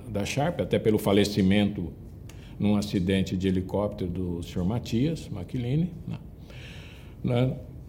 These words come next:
a, a diretoria foi alterada e eu fui trabalhar como diretor industrial e geral da Videolar, lá em Manaus. E,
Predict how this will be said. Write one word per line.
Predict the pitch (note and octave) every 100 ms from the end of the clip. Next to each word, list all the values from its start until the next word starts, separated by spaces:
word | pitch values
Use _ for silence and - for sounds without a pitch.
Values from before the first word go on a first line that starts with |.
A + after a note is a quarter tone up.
| - -
a, | A2 A2 G#2
a | G2+
diretoria | A2+ A2 A2 G2+ G#2
foi | - A#2
alterada | G#2+ G2 E3+ C#3+ C3 C#3+ F3 - - -
e | B2 B2
eu | B2 C3 - - -
fui | - C#3 B2+
trabalhar | C3+ C3 B2 A2 A#2 A#2
como | A#2 A2+
diretor | A#2+ A2+ A#2 A2+
industrial | A2+ A#2 A2+ - A#2+ G#2 G#2+ A2 A2
e | G#2
geral | A2 G#2+ G2 G#2 A2+
da | G#2+ G#2+
Videolar, | A2+ C3 C3+ G2+ F#2 - - - - - - -
lá | G2
em | A2+
Manaus. | C3 F2 E2 - - - - - -
E, | F#2